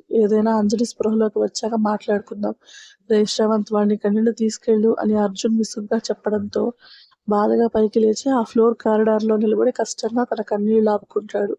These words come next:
శౌర్య బాధ తెలిసిన అర్జున్కి ఎవరి ఆ గురించి ఆలోచించాలో అర్థం కాక అసహనంగా ఉండిపోయాడు. రితికకి అంతా అయోమయంగా ఉంది.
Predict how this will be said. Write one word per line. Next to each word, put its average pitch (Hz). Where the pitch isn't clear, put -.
శౌర్య 226
బాధ 220
తెలిసిన 220
అర్జున్కి 214
ఎవరి 214
ఆ 226
గురించి 220
ఆలోచించాలో 214
అర్థం 226
కాక 214
అసహనంగా 226
ఉండిపోయాడు. 214
రితికకి 233
అంతా 226
అయోమయంగా 233
ఉంది. 208